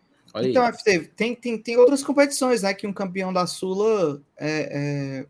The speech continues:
Speaker 2: mas que a gente não esteja se antecipando aqui, mas já constatando,
Speaker 1: Não.
Speaker 2: né? Existem
Speaker 1: Mas
Speaker 2: competições que um, um campeão da Sula pode disputar, né?
Speaker 1: E, e um detalhe, Juvenal, eu até entendo o torcedor que fala assim, pô, ainda tem a semifinal e tudo mais.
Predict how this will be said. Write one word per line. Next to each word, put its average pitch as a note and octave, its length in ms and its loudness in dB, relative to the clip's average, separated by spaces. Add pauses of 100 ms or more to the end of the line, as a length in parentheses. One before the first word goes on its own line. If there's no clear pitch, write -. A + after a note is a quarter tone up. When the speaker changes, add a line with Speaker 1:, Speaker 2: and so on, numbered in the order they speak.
Speaker 2:
mas B3+ 200 0
que E4 60 -2
a E4+ 60 4
gente G#3 260 -4
não G3 100 0
esteja D#3 520 -2 (280)
se - 140 -14
antecipando D3 540 -6
aqui, G3+ 160 -8
mas B3 360 -4 (280)
já A3+ 160 4
constatando, A3+ 840 -2
Speaker 1:
Não. F3 100 -4
Speaker 2:
né? G#3+ 180 -12
Existem A3 400 -4
Speaker 1:
Mas C#4+ 120 -2
Speaker 2:
competições A#3+ 560 2
que - 80 -6
um, B3+ 240 -2
um A3 60 -2
campeão A3 320 -4
da G#3 100 0
Sula A3 340 2 (240)
pode G#3+ 240 0
disputar, A#3+ 460 -6
né? - 140 -6 (680)
Speaker 1:
E, C#4+ 340 -2
e C#4+ 60 -2
um D4 100 2
detalhe, G3+ 420 6
Juvenal, B2+ 360 0
eu C#3 40 2
até F#3 200 0
entendo F#3+ 280 2
o F#3+ 60 2
torcedor D#3+ 340 -2
que D3 80 -10
fala D3+ 140 2
assim, C#3+ 140 -10
pô, F#3+ 420 4
ainda D#3 160 4
tem E3+ 140 -6
a E3 40 -4
semifinal E3+ 640 -4
e E3+ 40 -8
tudo D3 160 -8
mais. D#3 420 -2